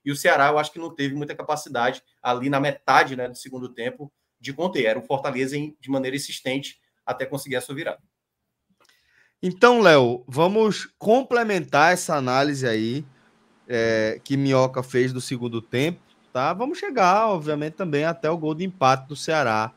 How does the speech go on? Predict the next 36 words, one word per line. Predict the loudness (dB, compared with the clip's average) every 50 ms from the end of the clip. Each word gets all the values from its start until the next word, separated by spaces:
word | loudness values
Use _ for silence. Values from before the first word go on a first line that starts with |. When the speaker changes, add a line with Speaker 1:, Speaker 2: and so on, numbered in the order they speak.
| _ _ _ _ _ _ _ -12
Speaker 2:
Mas | -6 -2 0 2 2 2 0 0 -2 -4 -6 -10 -14 -18 _ _ _ _ _ _ _
o |
que | 2 2
é | 2
que | 4 2 2
deu | 4 6 6 8
errado? | 10 8 8 8 8 6 6 6 4 2 -2 -6
O | -6
que | -4 -4 -4
é | -4
que | -4 -2
degringolou | 2 2 2 2 2 0 -2 0 2 4 4 4 6 4 4 4 4 2 0 -4 -8 _ _ _ _ _ _ _ _ _
pro | -4 0
lado | 2 4 4 4 2
do | 0 -4
Vozão | -2 -2 -2 -4 -4 -2 -2 -2 -2 -2 -4 -8
pra | -8 -6 -2 0 2 2 0 0
permitir, | -2 -4 -4 -4 -4 -4 -8 -10 -10 -6 -4 -2 -2 -2 -4 -6 _ _ _ _ _ _ _ _
é, | -4 -2 -2 -2 -2 -2
a | -2 -2 -2
virada | -2 -4 -4 -2 0 2 4 4 4 2 0 -4
do | -8
Fortaleza? | -8 -4 -4 -4 -4 -2 -2 -2 -2 -2 -2 -2 -4 -4 -6 -10
E | -12
quando | -10 -10 -8
eu | -8 -6
falo | -2 0 0 0
permitir, | 0 0 0 0 0 0 -4 -10 -10 -8 -6 -4 -2 0 0 0 -2 -2 -4
é, | -4 -2 -2 0 0 -2 -2 -2 -2 -4 -4 -4 -4
é | -4 -2 -2 -2 -2 -2 -2 -4 -6 -8 -10 -12 -14 -18 _ _
não | -8 -4 -2 -2 -2 -2
ter | 0 0 0 0
forças | -2 -4 -2 0 0 0 -2 -4 -10 -16 -16
pra | -16 -12 -12 -10
reagir | -6 -6 -4 -4 -4 -6 -6 -10 -12 -12 -12
também, | -10 -10 -8 -8 -10 -14